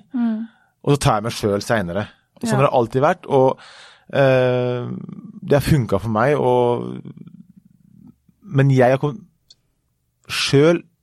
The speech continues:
Speaker 2: med personlig å åpne meg selv med følelser,
Speaker 1: Mm.
Speaker 2: sånn når jeg er alene og litt sånn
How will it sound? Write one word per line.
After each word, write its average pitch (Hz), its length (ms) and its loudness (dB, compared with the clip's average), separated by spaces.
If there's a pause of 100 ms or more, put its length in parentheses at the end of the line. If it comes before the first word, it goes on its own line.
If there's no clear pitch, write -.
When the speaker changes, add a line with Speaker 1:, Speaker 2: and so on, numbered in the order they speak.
Speaker 2:
med 110 360 -4
personlig 104 560 -4
å 110 180 -6 (220)
åpne 90 160 -6
meg 101 100 -4
selv 101 420 0
med 104 100 -2
følelser, 117 480 0 (100)
Speaker 1:
Mm. 214 260 -6 (120)
Speaker 2:
sånn 101 320 0 (340)
når 98 80 -6
jeg 104 40 0
er 107 40 0
alene 98 420 -2
og 95 300 -2
litt 98 160 -4
sånn 92 280 -6